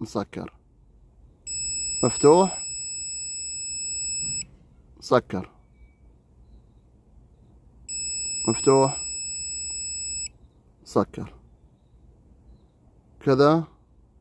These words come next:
خلصنا شغل الحساس. في أحد المتابعين سألني في المقطع الأول،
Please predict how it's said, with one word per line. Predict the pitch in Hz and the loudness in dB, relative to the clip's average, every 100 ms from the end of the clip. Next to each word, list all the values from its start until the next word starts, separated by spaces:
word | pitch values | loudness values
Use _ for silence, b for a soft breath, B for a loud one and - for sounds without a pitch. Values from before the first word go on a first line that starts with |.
| _ - | _ -10
خلصنا | - 123 123 - 120 120 117 | -2 4 4 4 4 4 2
شغل | - 110 107 | 0 0 0
الحساس. | 101 104 - - - - - - - - B B B B B B B B B B - - - - - - - - - - | -2 -6 -8 -10 -8 -8 -8 -8 -6 -6 B B B B B B B B B B -20 -20 -20 -20 -20 -20 -20 -20 -20 4
في | 160 170 | 8 8
أحد | 185 160 | 8 8
المتابعين | 147 139 147 147 156 | 8 8 6 8 6
سألني | - 131 143 147 123 | 4 4 8 8 6
في | 117 | 4
المقطع | 123 131 131 | 2 2 2
الأول، | 123 127 117 110 107 | 4 6 6 4 0